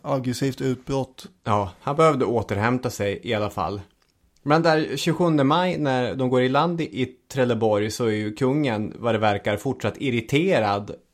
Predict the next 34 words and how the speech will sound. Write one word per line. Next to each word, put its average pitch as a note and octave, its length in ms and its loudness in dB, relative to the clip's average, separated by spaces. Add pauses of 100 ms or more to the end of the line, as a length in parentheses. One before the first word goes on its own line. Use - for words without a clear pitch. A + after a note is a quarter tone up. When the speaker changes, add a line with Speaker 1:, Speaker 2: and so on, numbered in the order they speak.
Speaker 2:
över G#2 340 -2
situationen. A#2+ 640 -2
Han A2+ 180 0
insisterar C3 600 0
på G#2+ 100 -4
ett G#2 100 -8
snabbt - 400 -4
avgörande. A2+ 960 2 (200)
Speaker 1:
Mm. C3 220 -4
Speaker 2:
Vilket C3+ 280 -2
kanske A2+ 460 2
tog A2+ 340 -2
udden C#3 580 2
av G2+ 280 -4 (260)
Kreutz A2 360 0
eget B2+ 480 0
gnäll A#2+ 340 2
om G#2+ 100 0
att G#2 120 -2
ingen A2 280 0
gjorde A2 300 0
som A2+ 160 -6
de A2 100 -4
blev G#2+ 180 -4
åtsagda A#2 840 0 (320)
och G#2 480 -2 (120)
hans A2 300 0
eventuella A2 520 2
hot A2+ 400 -4
om A2 120 0
att G#2 180 -4
avsäga A2 420 2
sig A#2 140 -2
uppdraget. C3 920 2